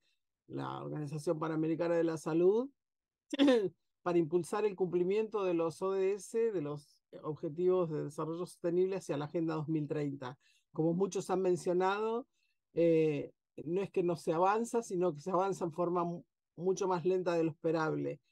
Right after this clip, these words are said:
Y como falta bastante poco tiempo, es, es como que hay que darle un poquito de ayuda para que los podamos cumplir.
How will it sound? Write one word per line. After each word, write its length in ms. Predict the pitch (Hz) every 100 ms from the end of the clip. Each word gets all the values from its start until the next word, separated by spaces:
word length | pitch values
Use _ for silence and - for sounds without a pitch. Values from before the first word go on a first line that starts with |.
| _ _
Y 120 | 143
como 240 | 151 151
falta 380 | 143 175 180 175
bastante 440 | 175 165 185 180 175
poco 240 | 175 185
tiempo, 520 | 185 196 196 214 220 -
es, 300 | 156 151 165
es 320 | 160 165 165
como 260 | 175 165
que 120 | 151 160
hay 120 | 160
que 300 | 165 160 156 _ _ _ _
darle 320 | 170 170 170
un 100 | 175
poquito 460 | 160 156 160 170 165
de 400 | 156 151 147 156
ayuda 540 | 151 160 190 185 190
para 220 | 165 151 143
que 260 | 147 143 -
los 140 | 147
podamos 360 | 170 165 170 -
cumplir. 480 | 156 143 151 139